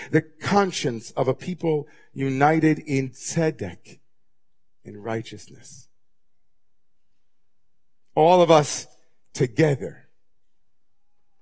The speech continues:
all of us together shall rear from the bubble of devastation a city and a land in which all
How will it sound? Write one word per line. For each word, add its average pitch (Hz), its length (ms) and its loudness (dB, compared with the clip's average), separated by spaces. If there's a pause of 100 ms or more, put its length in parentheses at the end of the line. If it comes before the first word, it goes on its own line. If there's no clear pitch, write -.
(160)
all 147 320 4
of 123 140 -2
us 123 180 0
together - 720 -6 (720)
shall 123 300 0
rear 127 640 0 (500)
from 139 220 -10
the 123 80 -2
bubble 151 460 0
of 113 220 -4
devastation 120 960 -2 (680)
a 117 80 -4
city 92 540 -4 (760)
and 120 120 -4
a 123 40 2
land 147 380 2
in 139 160 -4
which 131 260 0
all 156 720 0